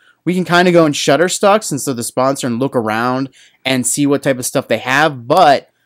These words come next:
they're gonna create light boxes inside of Shutterstock that has a bunch of images, and we're required to use at least one of the images they select for the poster. So even though we can kinda have an idea of what we wanna do going in there, we don't really have,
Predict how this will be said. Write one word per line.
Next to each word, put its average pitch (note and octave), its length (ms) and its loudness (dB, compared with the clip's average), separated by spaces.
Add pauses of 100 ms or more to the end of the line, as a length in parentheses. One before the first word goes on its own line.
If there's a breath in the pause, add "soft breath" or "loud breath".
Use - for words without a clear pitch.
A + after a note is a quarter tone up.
(140)
they're D3 260 4
gonna G3 180 0
create D#3 320 0
light C3 300 0
boxes A#2 400 -2
inside A2+ 320 -2
of A2 80 -4
Shutterstock A#2 640 -4
that G2 160 -8
has A#2+ 440 -2 (240 soft breath)
a A#2 60 -8
bunch C3 240 -2
of - 80 -4
images, C#3+ 440 -2
and C3 140 -4
we're B2+ 100 -2
required D#3+ 480 -2
to C#3 80 -4
use C3+ 280 -2
at A#2 120 -4
least B2 260 -8
one B2 340 0
of E3 120 0
the A#2+ 140 -2
images G#2 360 -6
they G2+ 140 -6
select G2+ 640 -10 (460 soft breath)
for D3 340 2
the A#2+ 80 -6
poster. A#2 600 -6 (420)
So A#2+ 680 2 (300)
even F#3 280 0
though F3+ 120 2
we E3+ 100 0
can C#3 200 -4
kinda C#3+ 260 -2
have C#3+ 200 0
an C#3 60 -2
idea A#2+ 380 0
of C3 100 -2
what B2 180 0
we A2+ 200 -4
wanna A2 240 -4
do A#2 260 -4
going A#2 300 0
in A#2+ 180 -6
there, E3+ 260 2
we C3 160 -6
don't D3 240 2
really C#3 300 0
have, A#2+ 600 -2